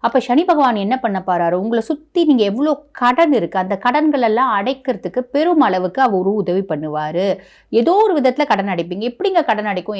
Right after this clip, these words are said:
ஏதாவது பூர்வ சொத்து இருக்கு, பூர்வ, ஆ, நம்ம வந்து பாத்தீங்கன்னா அம்மாவோட பூர்வீக சொத்து அந்த மாதிரி, அப்பாவோடது, தாத்தாவோடது ரொம்ப நாளா விக்காம இருக்கு, இல்ல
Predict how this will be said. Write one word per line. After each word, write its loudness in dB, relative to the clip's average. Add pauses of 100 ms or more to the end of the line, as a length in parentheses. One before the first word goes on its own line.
ஏதாவது 0 (100)
பூர்வ -2
சொத்து -4
இருக்கு, 0 (180)
பூர்வ, -4 (560)
ஆ, 2 (180)
நம்ம 0
வந்து 0
பாத்தீங்கன்னா -2 (440)
அம்மாவோட 2
பூர்வீக -2
சொத்து -6
அந்த -6
மாதிரி, -2 (260)
அப்பாவோடது, 0
தாத்தாவோடது -2
ரொம்ப 0
நாளா 0 (100)
விக்காம -4
இருக்கு, -8
இல்ல -4